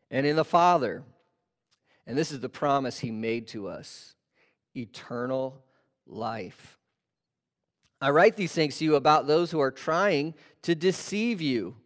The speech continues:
But the anointing that you received from him abides in you,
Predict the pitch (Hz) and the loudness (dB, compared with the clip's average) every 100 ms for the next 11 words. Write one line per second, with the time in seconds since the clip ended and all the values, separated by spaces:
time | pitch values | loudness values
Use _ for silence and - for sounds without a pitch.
0 | _ _ _ _ _ _ _ _ _ 156 | _ _ _ _ _ _ _ _ _ 2
1 | 156 165 160 175 185 160 143 147 143 - | 6 4 4 4 4 4 4 2 -2 -4
2 | 175 170 143 139 143 156 123 123 135 147 | -6 -6 -4 -2 0 0 0 0 0 0
3 | 123 117 107 104 110 | -4 -6 -6 -6 -8